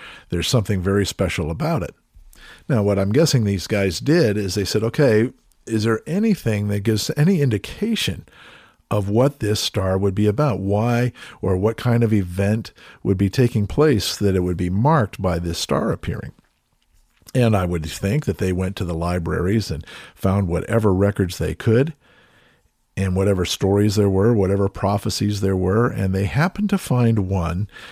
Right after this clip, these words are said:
in the Jewish tradition, in the Israelite tradition, that was hundreds of years old, that said there would be a child born who would be the Savior of the world.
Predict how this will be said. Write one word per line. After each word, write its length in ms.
in 200
the 80
Jewish 460
tradition, 520
in 80
the 240
Israelite 600
tradition, 580
that 140
was 180
hundreds 680
of 140
years 300
old, 340
that 120
said 440
there 360
would 360
be 460
a 80
child 560
born 460
who 180
would 180
be 160
the 160
Savior 640
of 160
the 80
world. 440